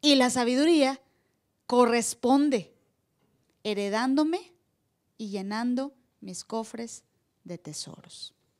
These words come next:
¿Alguien dice un fuerte gloria a Dios? Vamos a tomar un break, mis amados, y la siguiente parte se va a llamar Las actitudes que produce la sabiduría.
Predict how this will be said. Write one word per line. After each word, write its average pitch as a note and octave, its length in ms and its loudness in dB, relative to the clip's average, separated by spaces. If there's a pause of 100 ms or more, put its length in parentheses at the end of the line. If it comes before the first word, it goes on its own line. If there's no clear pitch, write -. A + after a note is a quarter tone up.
(160)
¿Alguien A#2 340 -8
dice - 220 -12
un A3 60 -14
fuerte A3 360 -12
gloria A3 300 -12
a G#3+ 40 -14
Dios? D4 340 -14 (960)
Vamos G#4 320 -6
a F4+ 60 -4
tomar D4 300 -6
un D#4 140 -4
break, D#4 280 -4
mis C4 180 -8
amados, C#4 560 -6
y A#3+ 200 -8
la A3+ 140 -8
siguiente B3 380 -10
parte C4 340 -6
se C4+ 140 -10
va B3 80 -6
a B3+ 40 -8
llamar C4 380 -4 (380)
Las A#3+ 280 -4
actitudes D#4+ 840 -2
que C4 120 -8
produce G3+ 500 -8
la A#3+ 120 -8
sabiduría. C#4+ 600 -6